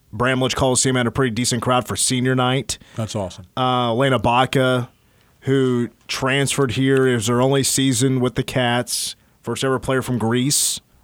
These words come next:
Speaker 1: on the team, and she had a career high in kills and blocks. She had twenty-three kills in the match and went five sets against Texas Tech, and I got to do the T V call for that.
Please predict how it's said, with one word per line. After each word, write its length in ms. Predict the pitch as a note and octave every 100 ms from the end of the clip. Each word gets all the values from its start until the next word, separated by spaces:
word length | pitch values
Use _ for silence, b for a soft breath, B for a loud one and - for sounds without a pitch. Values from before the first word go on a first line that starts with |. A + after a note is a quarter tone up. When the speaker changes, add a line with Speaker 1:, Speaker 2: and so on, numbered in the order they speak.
| _ A#2+
Speaker 1:
on 140 | B2+
the 80 | B2
team, 320 | - C3+ C#3+
and 100 | A#2+
she 60 | B2+
had 100 | A#2
a 20 |
career 300 | - C3 A#2+
high 160 | B2+
in 140 | B2+ A#2
kills 340 | - C3 C3
and 100 | A#2+
blocks. 440 | A2 G#2+ A2+ C3+ A#2+
She 60 |
had 60 | G#2
twenty-three 420 | D3+ F3+ D#3 G#2+
kills 360 | - C3 C3+ C3
in 80 |
the 60 | C#3
match 360 | C3 C3+ - - B B -
and 80 |
went 180 | A2+ A2+
five 300 | - B2 B2+
sets 300 | - B2 A2
against 260 | A#2+ A2+ -
Texas 320 | B2 A#2 A2
Tech, 320 | - A#2+ A#2
and 200 | G#2+ G2 B B
I 60 | -
got 200 | A#2+ -
to 120 | B2
do 20 |
the 140 | A2 A2
T 220 | - B2+
V 160 | A#2+ A#2
call 240 | A#2+ A#2
for 160 | - A#2
that. 400 | A#2 A#2+ A#2